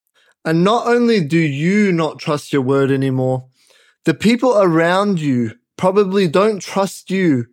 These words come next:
with their things. You have trained your unconscious mind, your subconscious mind, which controls n-, pretty much ninety percent of your life. You have trained it to not even trust you.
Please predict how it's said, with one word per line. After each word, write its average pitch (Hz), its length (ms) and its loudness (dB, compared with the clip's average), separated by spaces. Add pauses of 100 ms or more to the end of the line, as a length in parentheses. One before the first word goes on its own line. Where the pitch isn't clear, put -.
(120)
with 147 260 -2
their 143 160 0
things. 123 540 -8 (760)
You 214 360 0
have 190 320 0
trained 220 560 2
your 170 200 2
unconscious 190 760 0
mind, 143 340 0
your 143 80 0
subconscious 175 720 -2
mind, 131 380 -2
which 135 240 -4
controls 143 640 0 (200)
n-, 135 360 -2 (180)
pretty 202 240 2
much 185 240 0
ninety 170 400 0
percent 175 380 -2
of 143 200 -4
your 139 140 2
life. 131 580 -2 (560)
You 170 180 2
have 170 360 0
trained 208 500 0
it 127 360 -4
to 185 120 0
not 190 380 2
even 180 380 -2
trust - 440 -6
you. 127 200 -8